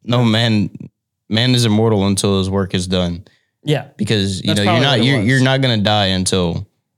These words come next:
Speaker 1: God calls you.
Speaker 2: Yeah.
Speaker 1: So with George Whitfield's a brilliant dude.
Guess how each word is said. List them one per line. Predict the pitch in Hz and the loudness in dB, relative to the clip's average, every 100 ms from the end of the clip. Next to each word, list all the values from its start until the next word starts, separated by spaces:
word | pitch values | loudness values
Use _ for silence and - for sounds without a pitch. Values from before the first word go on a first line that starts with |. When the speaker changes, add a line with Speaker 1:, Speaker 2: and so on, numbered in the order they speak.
| _ _ _ _ - | _ _ _ _ -8
Speaker 1:
God | 202 95 87 - | -2 -2 -2 -8
calls | - 95 85 | -4 -2 -2
you. | - - _ _ _ _ - | -8 -12 _ _ _ _ -4
Speaker 2:
Yeah. | |
Speaker 1:
So | 120 101 | -2 0
with | 98 104 87 - _ _ _ _ _ | 0 -2 -4 -18 _ _ _ _ _
George | 120 151 | -4 -2
Whitfield's | 107 101 92 90 | -2 -2 -4 -4
a | |
brilliant | - 87 87 87 | -4 -6 -6 -8
dude. | - - | -10 -10